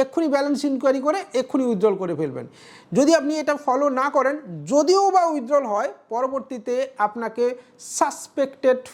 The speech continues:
ফ্রড বলতে পারে এবং সেক্ষেত্রে আপনার আইডিও ব্লক হয়ে যেতে পারে Bank of Baroda-র দিক থেকে। ঠিক আছে, পরের যে নিউজটাতে আসবো সেটা হচ্ছে ফ্রড অ্যাক্টিভিটি নিয়ে। এখনও আমাদের এই সমাজে বেশ কিছু এইপিএস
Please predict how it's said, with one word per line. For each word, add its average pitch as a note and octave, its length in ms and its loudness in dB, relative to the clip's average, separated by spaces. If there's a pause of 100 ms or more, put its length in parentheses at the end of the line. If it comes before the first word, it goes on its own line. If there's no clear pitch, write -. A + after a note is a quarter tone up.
(100)
ফ্রড A3 340 2 (540)
বলতে G3 280 -2 (220)
পারে D3 200 0 (200)
এবং G3+ 140 -2 (160)
সেক্ষেত্রে G#3+ 440 0
আপনার G3 200 -4 (180)
আইডিও G#3+ 300 0 (460)
ব্লক A#3 260 0
হয়ে F#3+ 180 0
যেতে F#3+ 220 0
পারে A3+ 120 0 (200)
Bank C4 280 2
of G#3+ 120 0
Baroda-র G3 320 0 (100)
দিক F#3+ 200 -2
থেকে। A#2+ 180 -10 (380)
ঠিক E4+ 200 2
আছে, - 140 -4 (160)
পরের E4 320 4
যে F4 140 8
নিউজটাতে E4 440 4 (100)
আসবো C4+ 200 0 (140)
সেটা C#4 200 2
হচ্ছে D4 220 -2 (200)
ফ্রড D4 280 2 (140)
অ্যাক্টিভিটি A#3+ 560 -4
নিয়ে। A#2+ 120 -14 (680)
এখনও D#4 320 2 (220)
আমাদের D4 280 -2 (100)
এই D4+ 60 0 (100)
সমাজে C#4+ 300 0 (120)
বেশ C4+ 200 2
কিছু D#4 160 -4 (220)
এইপিএস D4 320 0